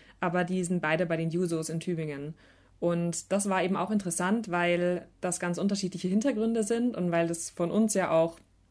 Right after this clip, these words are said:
erfordert hat, dass wir uns quasi in jedes Projekt neu eindenken und auch mitdenken müssen, weil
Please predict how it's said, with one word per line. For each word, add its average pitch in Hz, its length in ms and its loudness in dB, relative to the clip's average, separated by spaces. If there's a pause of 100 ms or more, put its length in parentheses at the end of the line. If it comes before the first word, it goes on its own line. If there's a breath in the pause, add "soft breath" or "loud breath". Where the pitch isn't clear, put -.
(100)
erfordert 190 540 4
hat, 190 320 -4
dass 175 160 0
wir 185 180 0
uns 180 180 -2
quasi 170 300 -2
in 170 100 -2
jedes 170 260 -2
Projekt 175 560 -2 (200 soft breath)
neu 180 200 2
eindenken 180 560 2
und 175 120 -2
auch 170 120 -4
mitdenken 160 560 0
müssen, 156 360 -4
weil 156 360 0